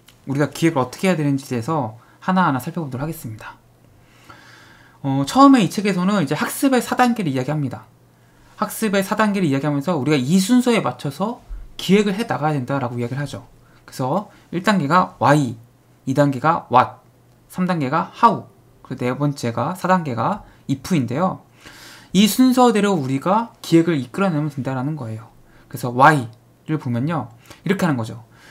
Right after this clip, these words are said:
"신영아, 너가 왜 이 수학 공식을 외워야 하냐면 바로 뭐뭐뭐뭐 때문이야."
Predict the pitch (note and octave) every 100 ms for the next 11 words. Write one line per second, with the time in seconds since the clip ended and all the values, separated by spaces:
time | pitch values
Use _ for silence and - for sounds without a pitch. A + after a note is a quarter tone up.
0 | - - A3+ A3 G#3+ C3+ G#2+ - - -
1 | - _ _ - _ C#3+ F3 F#3 C3+ E3
2 | C#3+ D#3 - A3+ A3+ F#3+ F#3 F3+ C#3+ B2
3 | C#3+ C#3 D3+ C3 E3+ D#3+ A#2 - - B2
4 | D3 C#3 B2 C#3+ E3+ F#3+ F3+ D3+ D3 C#3+
5 | F3+ F3+ B2+ A#2 B2 B2 A2+